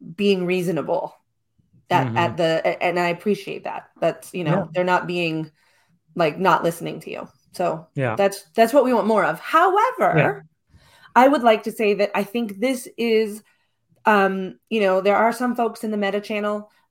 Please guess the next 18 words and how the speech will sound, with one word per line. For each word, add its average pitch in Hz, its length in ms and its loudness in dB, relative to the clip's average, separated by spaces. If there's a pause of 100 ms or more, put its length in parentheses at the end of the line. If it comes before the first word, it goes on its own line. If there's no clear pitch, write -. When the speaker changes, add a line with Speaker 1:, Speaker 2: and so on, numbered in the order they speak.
(100)
Speaker 1:
uh, 180 300 0 (120)
paying 208 180 -2
attention. 202 540 -4
There 180 140 -2
are, - 220 -8
you 196 100 -2
know, 180 300 -4
hopefully 196 420 -4
now 180 300 -2
there 185 140 0
are 165 120 -2
more 175 260 -4
folks 190 400 -6
in 196 160 -6
those 190 180 -4
channels. 202 520 -4 (340)
Um, 190 360 -2 (100)
it's 254 200 -2